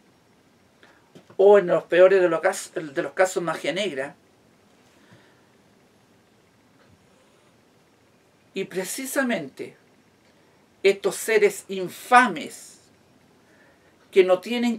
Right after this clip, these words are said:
capacidad empática para ponerse en el lugar de la persona que está sufriendo, se aprovechan de su dolor y como si fuera poco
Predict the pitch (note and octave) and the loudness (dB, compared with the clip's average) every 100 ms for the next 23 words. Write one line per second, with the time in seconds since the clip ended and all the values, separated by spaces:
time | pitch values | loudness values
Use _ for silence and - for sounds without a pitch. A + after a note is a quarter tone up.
0 | - G#3+ G3+ G#3 G#3+ - G3+ G3+ G#3+ G#3+ | 0 2 4 2 0 -2 2 4 4 4
1 | F3+ E3 - - D4 D4 G#3 F3 - D#3+ | 2 -2 -12 4 6 6 0 -6 -4 -4
2 | - F3 E3 F3 E3+ A3+ A#3 - F#3+ E3 | -2 -2 -2 -2 0 0 0 -2 -2 -2
3 | D#3 D#3 E3 E3 A#3 B3 F3+ - - - | -6 -4 -4 0 2 2 -2 -6 -20 -20
4 | - - - F3+ F#3 E3+ F#3 - B3+ B3 | -20 -20 -4 4 4 4 0 0 0 2
5 | A3+ F#3 - G3+ F#3+ F3 - G3 C4 D4 | 0 -4 -4 -4 -4 -8 -6 -2 2 2
6 | F#3+ C#3+ B2 - _ _ _ _ _ _ | 2 -6 -6 -6 _ _ _ _ _ _
7 | _ _ _ _ _ _ _ _ _ _ | _ _ _ _ _ _ _ _ _ _
8 | _ _ _ _ _ _ _ _ _ _ | _ _ _ _ _ _ _ _ _ _
9 | _ _ _ _ _ _ _ _ _ _ | _ _ _ _ _ _ _ _ _ _
10 | _ _ - A3 G3+ F#3 F3+ G3 D4 C#4+ | _ _ -4 4 4 4 2 4 2 0
11 | G#3 E3+ F3 D#3+ - E4 F4+ B3+ A#3 D#3+ | -8 -6 -6 -8 4 12 12 12 6 2
12 | D3 C3 - - _ _ _ _ _ _ | 0 -2 -14 -20 _ _ _ _ _ _
13 | _ _ _ _ _ _ - - - - | _ _ _ _ _ _ -20 -20 -20 -14
14 | - A3+ A#3+ A#3 A#3+ - A3 - B3 A#3 | -8 0 4 4 2 0 -4 0 2 4
15 | G#3 - D#4 E4 - C3 | 4 8 8 8 -2 -12